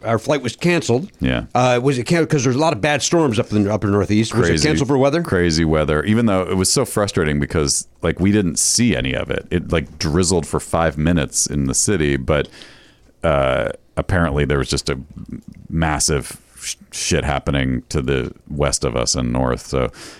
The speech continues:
Speaker 2: they couldn't, like, all flights out of every airport in, around the New York metro area were, were canceled on Sunday.
Speaker 1: On Sunday?
Speaker 2: Yeah.
Speaker 1: And then how did you,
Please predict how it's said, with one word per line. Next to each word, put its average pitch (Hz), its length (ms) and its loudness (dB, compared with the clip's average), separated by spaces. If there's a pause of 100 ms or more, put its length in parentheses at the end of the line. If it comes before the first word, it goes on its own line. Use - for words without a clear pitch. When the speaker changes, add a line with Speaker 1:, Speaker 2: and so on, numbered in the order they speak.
(100)
Speaker 2:
they - 100 -2
couldn't, 64 440 -2
like, 76 200 -2
all 82 200 2
flights - 340 -2
out 67 140 0
of - 320 -6 (260)
every 67 320 0
airport 60 400 -2 (120)
in, 64 180 -4 (100)
around 60 440 -2 (300)
the - 120 -4
New 62 100 -2
York - 160 -6
metro 65 320 -4
area - 300 -4
were, - 240 -6
were - 100 -8
canceled - 400 -4
on 69 100 -4
Sunday. - 260 -2
Speaker 1:
On 123 100 0
Sunday? 175 520 0
Speaker 2:
Yeah. 62 340 -4 (300)
Speaker 1:
And 160 140 2
then 170 240 0 (320)
how 233 360 2
did 220 280 0
you, 156 600 4